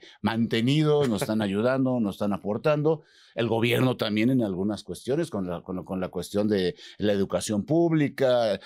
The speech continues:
Speaker 1: este, con la salud, etcétera, pues nos está dando parte de esa recaudación a través de eso. Pero cuando empezamos a trabajar y empezamos a generar, ah, bueno, dice,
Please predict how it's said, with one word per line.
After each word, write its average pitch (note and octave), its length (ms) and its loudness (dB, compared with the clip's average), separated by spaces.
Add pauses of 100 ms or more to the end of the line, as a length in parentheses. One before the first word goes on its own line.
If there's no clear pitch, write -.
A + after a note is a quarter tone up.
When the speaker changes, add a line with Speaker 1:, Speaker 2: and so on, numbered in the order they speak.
(180)
Speaker 1:
este, F#2 600 0
con F2+ 160 -2
la F2 80 -2
salud, C#3 500 2
etcétera, B2+ 560 -2
pues F#2 140 -6
nos E2+ 140 -10
está A#2+ 200 -2
dando A2+ 540 -2
parte A#2 300 -4
de A2+ 60 2
esa A2 160 -2
recaudación F#2 680 -4
a - 140 -6
través F2+ 360 -4
de D#2+ 60 -8
eso. - 160 -12
Pero B2 160 0
cuando C#3 160 0
empezamos G3 400 -2
a - 60 -6
trabajar - 640 -12
y F2+ 80 -10
empezamos B2+ 680 -6
a F#2 140 -8
generar, E2 640 -8 (320)
ah, E2 100 -6
bueno, F2+ 220 -4
dice, E2 220 -6